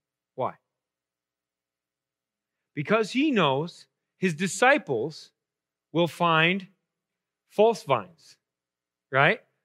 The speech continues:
So let me give you quick six false vines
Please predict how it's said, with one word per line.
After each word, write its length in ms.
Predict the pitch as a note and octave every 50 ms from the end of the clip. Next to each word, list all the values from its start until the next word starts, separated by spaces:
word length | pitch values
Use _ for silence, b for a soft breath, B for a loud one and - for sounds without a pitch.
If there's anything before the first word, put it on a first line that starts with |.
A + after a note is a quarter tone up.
| _
So 100 | _ E3
let 100 | E3 F3
me 120 | G3+ A3 G3
give 200 | F#3+ C4 A#3+ G#3
you 120 | G#3+ F#3
quick 480 | - - F3 D3+ C#3 E3+ - - - _ _ _ _ _ _ _
six 480 | _ - - - A#3+ C4 B3+ B3+ - -
false 440 | - - A#3+ A#3 A#3+ B3 A#3+ - -
vines 600 | E3+ E3 D3 C#3 C#3 D3+ E3+ F#3+ - - -